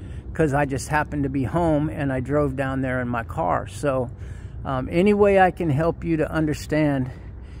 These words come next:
you know, a-, anything about this that you're confused with or that you don't understand or whatever, just call me and we'll talk it over.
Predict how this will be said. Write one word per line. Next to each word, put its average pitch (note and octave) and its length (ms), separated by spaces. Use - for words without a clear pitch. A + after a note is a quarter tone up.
you D3+ 120
know, B2+ 400
a-, - 20
anything D#3+ 640
about D3 400
this C3+ 240
that C3+ 160
you're C#3 180
confused C#3 720
with C#3 400
or B2 240
that C#3+ 120
you C3 140
don't C#3+ 320
understand C3+ 680
or B2+ 60
whatever, B2+ 520
just - 260
call F#3 280
me E3 300
and D#3 220
we'll D#3 140
talk E3 340
it D#3 100
over. D3+ 340